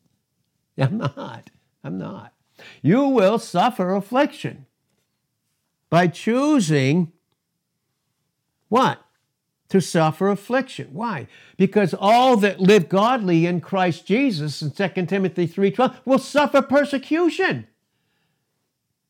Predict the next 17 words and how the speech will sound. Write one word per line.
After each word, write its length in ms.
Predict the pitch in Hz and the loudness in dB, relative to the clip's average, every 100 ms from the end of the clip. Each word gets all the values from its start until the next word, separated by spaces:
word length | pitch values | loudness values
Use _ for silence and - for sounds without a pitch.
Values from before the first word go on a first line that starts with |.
| _ _ _ _ - | _ _ _ _ -2
But 180 | 214 | -2
to 140 | 214 202 | 2 2
be 200 | 196 180 | 2 0
persecuted 1200 | - - 156 214 220 226 220 214 214 214 202 - _ _ _ 127 | -4 -10 -6 -6 -6 -10 -10 -8 -6 -6 -10 -14 _ _ _ -8
by 240 | 135 135 | -6 -4
those 420 | 120 131 170 170 | -4 -6 -6 -8
that 140 | 123 92 | -10 -12
are 100 | 82 | -16
Christ's? 720 | - 98 117 147 - - _ _ _ - - _ _ _ _ _ _ _ _ _ _ _ _ _ _ _ _ _ _ _ _ - | -18 -14 -14 -14 -18 -20 _ _ _ -20 -20 _ _ _ _ _ _ _ _ _ _ _ _ _ _ _ _ _ _ _ _ -20
<sighs> 80 | - - - - - _ _ _ _ _ | -20 -20 -20 -20 -20 _ _ _ _ _
Oh, 360 | 139 123 101 90 _ - | -6 -6 -6 -14 _ -10
Lord. 340 | 110 107 80 _ _ _ _ _ _ _ _ _ _ _ _ | -8 -10 -14 _ _ _ _ _ _ _ _ _ _ _ _
This 220 | 180 - | -4 -2
is 120 | 147 | -4
where 240 | 127 151 160 | -2 -2 -2
we 240 | 139 139 | -2 -4
are. 380 | 143 120 110 | -4 -4 -6